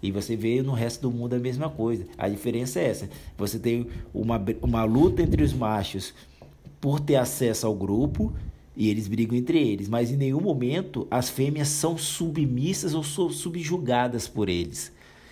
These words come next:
É, essa é a grande estrutura. É diminuir um ou outro e não eles estão em igualdades.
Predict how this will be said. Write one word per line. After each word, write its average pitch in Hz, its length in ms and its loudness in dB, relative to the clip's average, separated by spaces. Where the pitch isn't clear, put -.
É, 92 240 -2
essa 110 320 0
é 139 60 6
a 139 40 4
grande 135 280 -2
estrutura. 104 680 -4
É 101 140 0
diminuir 143 800 2
um 123 220 0
ou 110 160 0
outro 101 400 0
e 98 80 0
não 139 420 0
eles 123 340 -2
estão 113 240 -2
em 107 60 -2
igualdades. 92 720 -4